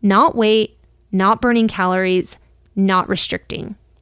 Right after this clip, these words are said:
Making small changes in your routine can add up while providing you the time and space to truly enjoy your life.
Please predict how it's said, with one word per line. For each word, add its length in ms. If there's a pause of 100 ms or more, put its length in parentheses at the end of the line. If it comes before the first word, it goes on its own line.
(800)
Making 380
small 420
changes 440
in 120
your 100
routine 460
can 240
add 180
up 220
while 160
providing 480
you 120
the 100
time 420
and 100
space 480
to 100
truly 580
enjoy 480
your 240
life. 580